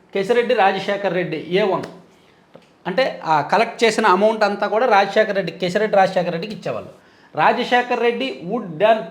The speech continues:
pass the money to విజయసాయి రెడ్డి, ఏ ఫైవ్. ఆ డబ్బులు విజయసాయి రెడ్డికి ఆయన ఇచ్చేవాడు, రాజశేఖర్ రెడ్డి.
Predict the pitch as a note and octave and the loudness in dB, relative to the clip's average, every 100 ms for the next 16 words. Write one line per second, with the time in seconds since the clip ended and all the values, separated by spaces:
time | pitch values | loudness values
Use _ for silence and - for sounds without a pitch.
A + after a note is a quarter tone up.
0 | - G3 A#3 - G3 F#3+ F#3 G3+ B3 B3 | 0 2 2 0 -2 -2 -2 -4 -4 -6
1 | F#3+ F3+ F#3+ C4 B3+ B3+ A3 G#3 D#3+ C3 | -8 -4 -4 -2 0 4 4 2 -2 -6
2 | - F3 G#3 - C#3 - - _ - F3+ | -4 0 2 0 -4 -6 -18 _ -2 0
3 | F3+ F#3 C#4 B3 F#3+ A#3+ A#3 G3+ F#3+ G#3+ | 2 2 2 2 2 2 2 2 0 -2
4 | B3+ G#3 F#3 G3+ F3 D3+ F#3 F3 E3+ - | -2 -4 -6 -4 -2 0 0 0 -6 -6
5 | C3 G#2 | -10 -14